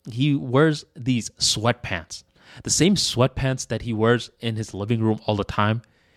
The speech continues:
This guy has a cat, so there's cat hair on his sweatpants. Uh, his shirt, he's wearing one of these college football shirts. I'm like, "Bro, you don't,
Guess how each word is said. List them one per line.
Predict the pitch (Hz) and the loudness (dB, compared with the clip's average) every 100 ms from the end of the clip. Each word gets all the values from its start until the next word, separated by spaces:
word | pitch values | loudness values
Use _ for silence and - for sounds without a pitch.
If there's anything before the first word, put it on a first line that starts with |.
| _ | _
This | 123 | -2
guy | 147 | 2
has | 151 | 2
a | 113 | 0
cat, | - 117 123 _ _ | -4 0 0 _ _
so | _ 110 | _ -10
there's | 117 - | -8 -8
cat | - 110 - | -6 -4 -4
hair | 117 120 120 113 | -4 -4 -4 -4
on | 110 | -6
his | 110 104 - | -4 -6 -8
sweatpants. | - - 113 - 113 113 - - _ _ _ _ _ _ | -8 -2 -2 2 2 2 -2 -12 _ _ _ _ _ _
Uh, | - 104 95 | -4 -2 2
his | 135 | 2
shirt, | - 120 151 - _ _ - | 4 4 4 0 _ _ -16
he's | 120 120 117 | -10 -8 -2
wearing | 170 151 - | 0 0 -2
one | - 135 | 0 2
of | 147 | 4
these | 139 117 - - - | 4 2 -2 -20 -8
college | - 135 127 | 0 2 2
football | - - 123 131 120 | -2 -8 -2 0 0
shirts. | - 120 135 - - _ _ _ _ - | -2 -2 -2 -4 -20 _ _ _ _ -4
I'm | |
like, | 180 120 | -2 2
"Bro, | 160 90 - _ _ _ - | 2 2 -8 _ _ _ -12
you | 117 147 | -4 0
don't, | 254 277 196 | 2 2 0